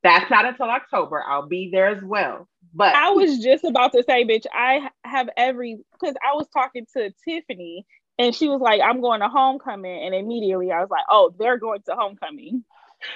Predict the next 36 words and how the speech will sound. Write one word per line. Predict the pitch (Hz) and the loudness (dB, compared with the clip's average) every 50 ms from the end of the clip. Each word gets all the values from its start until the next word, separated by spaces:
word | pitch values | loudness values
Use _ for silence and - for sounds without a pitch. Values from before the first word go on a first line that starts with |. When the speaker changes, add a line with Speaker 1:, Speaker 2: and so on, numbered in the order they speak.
| - - - | -14 -8 -6
Speaker 1:
The | 330 330 | -6 -4
thing | - 349 392 415 440 | 0 2 4 6 6
is, | 440 | 6
we're | 370 370 370 | 6 4 4
not | 320 330 311 320 | 6 6 6 6
even | 349 294 269 233 | 4 4 2 2
going, | 190 208 214 - - | 0 -2 -4 -2 2
we'll | 214 285 285 220 170 | 4 4 4 4 2
be, | 185 202 208 - 185 | -2 -4 -6 -6 -2
we'll | 202 226 220 220 214 | 0 2 2 2 2
end | - 185 208 208 | 2 0 0 0
up | 202 156 | -2 -2
meeting | 160 165 175 196 214 220 - | 0 0 0 -2 -2 -8 -8
together, | 220 214 240 247 262 214 | -6 -4 -2 -2 -2 0
but | 196 170 151 | 0 -2 -2
we're | 165 156 151 | -2 -4 0
not | 160 160 156 135 - - 123 143 | 2 2 2 2 0 -4 -12 -6
going | 147 160 160 160 156 143 - | -4 -2 -2 -2 -4 -6 -8
together. | 135 117 127 120 113 156 - 156 | -8 -6 -6 -4 -2 0 2 2
I'm | 175 208 208 | 0 0 0
going | 170 170 170 175 175 170 170 165 180 - _ _ _ _ _ _ _ _ _ _ _ _ _ _ _ _ _ _ | 0 2 2 4 4 2 0 -2 -4 -10 _ _ _ _ _ _ _ _ _ _ _ _ _ _ _ _ _ _
to | - 214 185 - _ - | -8 -8 -8 -8 _ -8
see | 226 208 | -6 -4
my | 220 - 180 | -2 -2 -2
brother | - - 147 147 143 147 143 143 135 | 2 4 4 4 6 6 6 6 6
and | - - 139 135 - - | 4 2 -4 -4 -4 -2
also | - 139 139 135 - - 143 139 139 139 139 139 131 131 - | 0 0 0 0 0 0 2 2 4 4 2 0 -2 -6 -8
Speaker 2:
Mm-hmm. | 220 196 196 208 _ _ _ _ _ - 160 | -10 -14 -16 -18 _ _ _ _ _ -10 -2
Speaker 1:
decor-, | 151 147 143 - - - - - | 2 2 2 2 -2 -8 -8 -4
help | - 202 196 202 196 - | 2 4 4 4 4 2
him | - 202 170 165 151 | 0 0 0 0 0
decorate | 135 147 147 - 156 151 156 | 0 -2 -2 -2 -6 -10 -10
his | 160 143 | -10 -10
apartment | - 131 - 160 156 160 - 180 202 202 202 _ _ _ _ - - _ _ _ - | -10 -4 0 0 0 0 -2 -8 -10 -12 -12 _ _ _ _ -20 -20 _ _ _ 0
because | 160 160 - - 175 156 151 | 0 0 2 4 2 4 4
I | 156 143 139 131 | 4 4 4 4